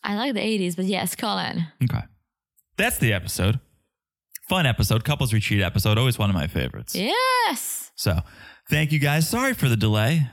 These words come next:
Speaker 2: if you considered it a delay. It is, but we had the, we had the Love in Paradise collab. And so you,
Speaker 1: Mm-hmm.
Speaker 2: you got some content on Thursday. Now you get this on Friday.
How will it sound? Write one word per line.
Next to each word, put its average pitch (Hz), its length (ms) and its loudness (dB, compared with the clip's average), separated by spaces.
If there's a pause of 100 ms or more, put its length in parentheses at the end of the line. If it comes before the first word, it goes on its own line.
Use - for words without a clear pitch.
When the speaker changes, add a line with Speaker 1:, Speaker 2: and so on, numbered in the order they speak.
Speaker 2:
if 110 140 2
you 110 80 4
considered 104 500 2
it 101 40 4
a 95 40 2
delay. 95 380 2
It 185 60 2
is, 123 280 4
but 127 100 2
we 120 120 2
had 113 460 4
the, 104 440 2
we 110 100 2
had 107 140 4
the 104 320 4
Love 110 140 2
in 104 80 4
Paradise 110 340 4
collab. 101 460 0 (180)
And 98 380 2
so 101 140 4
you, 95 160 2
Speaker 1:
Mm-hmm. - 80 -2
Speaker 2:
you 101 140 2
got 104 480 -2
some 101 160 -4
content 92 720 2
on 90 200 0
Thursday. 190 460 0
Now 143 120 2
you 101 160 2
get 82 220 -2
this 92 180 0
on 73 140 -2
Friday. 170 560 2